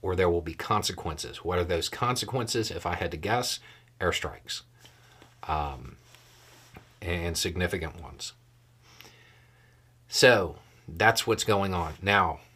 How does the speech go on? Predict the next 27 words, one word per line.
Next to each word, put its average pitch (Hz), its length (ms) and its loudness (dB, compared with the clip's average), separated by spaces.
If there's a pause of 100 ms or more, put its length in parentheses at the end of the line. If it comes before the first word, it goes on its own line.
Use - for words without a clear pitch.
(420)
for 104 260 0
context, - 880 0 (500)
the 90 760 -2
Houthi 127 420 -2
are 92 300 0
doing 110 380 2
this, 71 380 -6
and 82 380 -8
they're 82 220 0
disrupting 101 500 0
the 87 60 -2
shipping 82 480 0 (720)
in 101 500 2
an 98 140 -2
attempt 107 420 -2
to 113 100 -2
put - 300 -2
pressure 110 480 2
on 98 240 -2
Israel. 85 640 -6 (560)
And 85 280 -4
most 104 380 0
of 165 60 2
it - 100 -2
seems 110 320 -2
related 90 520 -2
to 87 420 -2